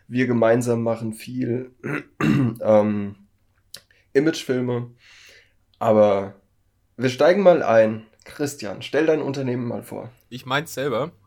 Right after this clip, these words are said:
Speaker 1: Du deins selber, ja. Was, also was, was machst du hauptsächlich? Woran, äh, hast du am meisten Spaß?
Speaker 2: Okay.
Speaker 1: Und, äh, ja.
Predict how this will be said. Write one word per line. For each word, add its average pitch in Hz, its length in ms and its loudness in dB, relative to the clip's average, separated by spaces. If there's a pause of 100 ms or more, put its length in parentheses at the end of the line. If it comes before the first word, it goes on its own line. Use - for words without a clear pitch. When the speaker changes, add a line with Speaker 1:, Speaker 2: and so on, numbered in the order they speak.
(580)
Speaker 1:
Du 160 120 2
deins 143 280 6
selber, 110 320 2
ja. 95 240 -4 (240)
Was, - 320 -2
also 117 300 0
was, 120 340 -2
was - 160 -2
machst 117 260 -6
du 117 80 -8
hauptsächlich? 147 680 -4
Woran, 117 420 -6 (680)
äh, 117 100 -6
hast 104 460 -2
du 107 40 -4
am 104 80 -6
meisten 101 260 -6
Spaß? 143 640 0 (640)
Speaker 2:
Okay. 113 240 -6
Speaker 1:
Und, 110 280 -8
äh, 110 260 -10 (280)
ja. - 140 -6